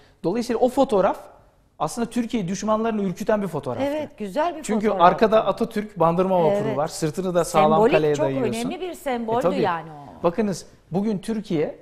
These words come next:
Speaker 1: ak Parti orada daha berrak davransa önümüzdeki sorunları daha hızlı çözeceğiz.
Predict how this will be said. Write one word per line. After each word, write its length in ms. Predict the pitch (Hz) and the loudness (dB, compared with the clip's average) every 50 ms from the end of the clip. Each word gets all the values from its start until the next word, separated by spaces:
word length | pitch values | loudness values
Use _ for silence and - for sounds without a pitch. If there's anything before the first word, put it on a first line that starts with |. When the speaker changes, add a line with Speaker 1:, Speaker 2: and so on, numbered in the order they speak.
| - - | -8 -8
Speaker 1:
ak 200 | 151 151 - - | -8 -8 -6 -4
Parti 280 | 170 156 160 160 - | -4 -4 -4 -4 -2
orada 320 | 160 156 156 156 160 156 147 | -2 -2 0 0 0 0 0
daha 240 | 147 151 170 156 | -2 -2 -2 -2
berrak 380 | 151 143 143 147 156 185 175 - | -2 0 0 0 0 -2 -2 -2
davransa 600 | 156 135 120 117 117 113 120 123 - 175 226 - - | -2 -2 -2 -4 -6 -8 -8 -8 -8 -8 -8 -8 -8
önümüzdeki 480 | 143 135 135 131 127 135 139 135 135 | -8 -8 -8 -8 -8 -8 -8 -8 -10
sorunları 460 | - - 135 131 131 131 131 131 127 127 | -10 -10 -8 -8 -6 -6 -8 -8 -4 -4
daha 200 | 139 139 147 143 | -4 -2 -2 -4
hızlı 200 | 135 127 151 156 | -4 -6 -8 -10
çözeceğiz. 520 | - - 123 110 117 117 143 202 226 - | -8 -8 -8 -8 -8 -6 -6 -8 -8 -10